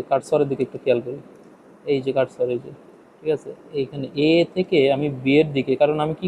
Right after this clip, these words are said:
করতেছি? A ক্রস B করতেছি না, তাহলে হবে A এর থেকে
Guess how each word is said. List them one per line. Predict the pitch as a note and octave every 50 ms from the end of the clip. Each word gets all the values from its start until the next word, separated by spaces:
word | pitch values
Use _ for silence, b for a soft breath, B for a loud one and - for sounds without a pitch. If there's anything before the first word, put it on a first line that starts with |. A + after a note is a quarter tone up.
| F3 F3
করতেছি? | E3 - - C#3 - - - - - - - - - - - - C#3 C#3+ D3 D3+
A | D#3 D#3+ F3 G#3 A#3 - - - - - - - -
ক্রস | - D3 C#3+ D3 D3 C3+ C3+ C3+
B | C#3+ E3 D#3+ F3
করতেছি | E3+ E3 - E3 D#3 - - E3 E3+
না, | F3 - - - - - - - - - - -
তাহলে | C#3 C3 C#3+ D3
হবে | C#3+ D#3 E3 - - - D3+ D#3
A | D#3+ E3 E3+ E3+ E3+ F3+
এর | F#3 G3 F#3+ - -
থেকে | F#3 F#3 -